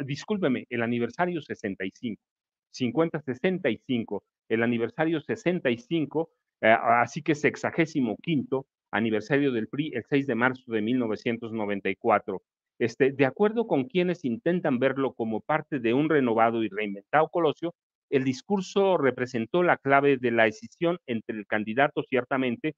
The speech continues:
y el gobierno entre, eh, y, y entre el candidato y el pri. Pero nunca si sa-, se sabrá si Cedillo realmente lo escribió,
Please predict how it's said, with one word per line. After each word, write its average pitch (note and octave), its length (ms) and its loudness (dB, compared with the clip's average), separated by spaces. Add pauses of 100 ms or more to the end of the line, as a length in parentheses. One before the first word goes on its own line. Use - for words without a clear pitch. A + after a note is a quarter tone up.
(280)
y C#3 160 4
el E3 100 8
gobierno C3+ 640 4
entre, G#2+ 720 2 (420)
eh, A#2 320 2
y, D3 420 2
y C#3+ 60 10
entre E3 240 4
el C3+ 80 2
candidato C#3+ 540 4
y B2+ 80 4
el B2 100 4
pri. G#3+ 280 -2 (280)
Pero E3+ 220 10
nunca C4 400 4
si D#3+ 140 -2
sa-, D3 220 -4
se C#3+ 180 6
sabrá D3 500 8
si D#3+ 160 -4
Cedillo F3 500 4
realmente F3 540 6
lo D3 160 4
escribió, B2 640 0